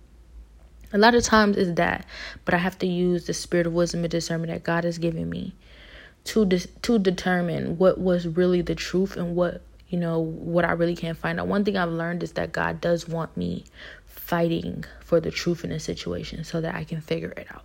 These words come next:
He does want that. But ultimately, you know, there are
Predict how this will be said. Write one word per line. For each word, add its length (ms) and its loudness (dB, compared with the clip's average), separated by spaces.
He 140 2
does 260 4
want 280 -6
that. 180 -10
But 140 4
ultimately, 800 2
you 140 2
know, 320 -2
there 260 6
are 480 2